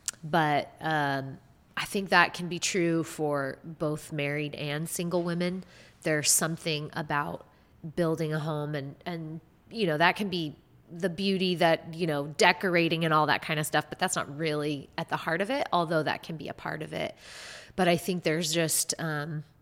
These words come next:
a great calling to, uh, build your home. So for sure, we're gonna talk about motherhood,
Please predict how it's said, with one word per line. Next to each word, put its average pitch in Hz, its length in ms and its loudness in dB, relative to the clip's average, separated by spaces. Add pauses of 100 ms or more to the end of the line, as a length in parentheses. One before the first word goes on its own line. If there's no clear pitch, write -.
(800)
a 196 80 2
great 165 300 2
calling 160 540 2
to, 143 520 -2 (760)
uh, 151 400 -6 (260)
build 156 360 2
your 151 200 -2
home. 147 300 -4
So 135 260 -2 (280)
for - 200 -6
sure, 160 540 2
we're 160 100 -2
gonna 156 160 -4
talk 156 180 -6
about 156 220 -2
motherhood, 139 600 -4